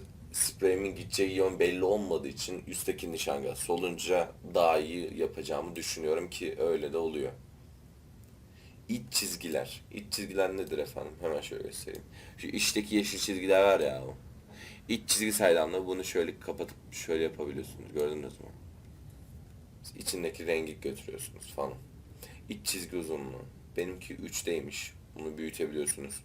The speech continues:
küçültebiliyorsunuz. Ben üç kullanmayı tercih ediyorum. İç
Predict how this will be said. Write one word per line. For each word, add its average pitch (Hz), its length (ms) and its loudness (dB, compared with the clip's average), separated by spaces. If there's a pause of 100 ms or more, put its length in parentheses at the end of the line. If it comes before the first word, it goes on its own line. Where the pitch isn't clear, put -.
(140)
küçültebiliyorsunuz. 67 1120 -6 (1120)
Ben 76 160 0
üç - 180 -4
kullanmayı 87 460 0
tercih 78 380 2
ediyorum. 73 380 -2 (2250)
İç 208 120 -6